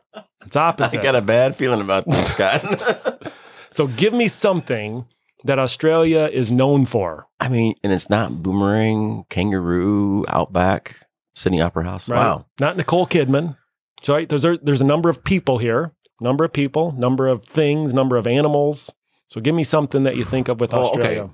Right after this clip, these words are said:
Speaker 2: Koala bear.
Speaker 1: Koalas. There you go. You got one of the twenty.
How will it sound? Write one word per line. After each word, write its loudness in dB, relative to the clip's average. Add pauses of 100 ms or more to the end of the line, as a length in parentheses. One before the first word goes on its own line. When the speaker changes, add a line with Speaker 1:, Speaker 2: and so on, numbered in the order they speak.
Speaker 2:
Koala 0
bear. -6 (480)
Speaker 1:
Koalas. 2
There 2
you 2
go. 2
You -2
got 0
one 2
of 2
the 0
twenty. -2